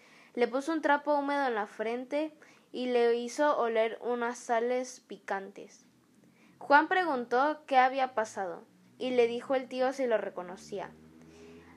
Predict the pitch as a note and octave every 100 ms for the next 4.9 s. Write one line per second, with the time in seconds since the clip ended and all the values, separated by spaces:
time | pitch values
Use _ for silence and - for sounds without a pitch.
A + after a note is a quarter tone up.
0 | - - A#3+ A#3 - B3 D4 D#4+ - B3+
1 | C4+ C#4+ C#4+ B3 A3 G#3 - A3+ B3+ -
2 | G3+ - G3 G#3+ G#3 G3+ - E3+ G3+ -
3 | - - - - - - _ - - -
4 | - - - - - B3 C4+ B3 G3+